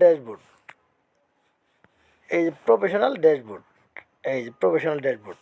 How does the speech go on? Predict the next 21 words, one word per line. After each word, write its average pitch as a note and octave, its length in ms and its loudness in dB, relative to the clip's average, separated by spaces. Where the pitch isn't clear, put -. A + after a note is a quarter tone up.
এটাতে F3+ 360 0
একটা - 160 2
ট্যাপ F3 240 6
করে C3+ 200 0
দিব। G2 100 -14
প্রফেশনাল E3+ 400 -2
ড্যাশবোর্ডে D#3+ 360 -2
ট্যাপ D3+ 220 2
করে A#2+ 180 -8
দিলাম। F2+ 180 -6
ট্যাপ G#3 180 0
করে A3 180 4
দেওয়ার G3 280 6
পর G3+ 120 8
এই D3 80 0
প্রথমে G3 340 2
আপনি F#3+ 200 -4
দেখতে G3 200 0
পারবেন G3+ 220 2
এই F#3 100 4
যে E3+ 60 -6